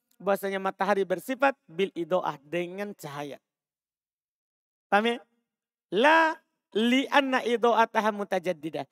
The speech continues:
Bukan karena idoanya mutajaddidah. Baru ada, baru muncul. Bukan, matahari selalu bercahaya. Dipahami nih? Bukan karena dia tajaddud. Baru muncul.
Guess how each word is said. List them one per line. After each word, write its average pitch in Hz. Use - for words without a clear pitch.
Bukan 233
karena 208
idoanya 208
mutajaddidah. 156
Baru 165
ada, 151
baru 175
muncul. 185
Bukan, 190
matahari 151
selalu 165
bercahaya. 143
Dipahami 185
nih? -
Bukan 196
karena 170
dia 220
tajaddud. 190
Baru 175
muncul. 220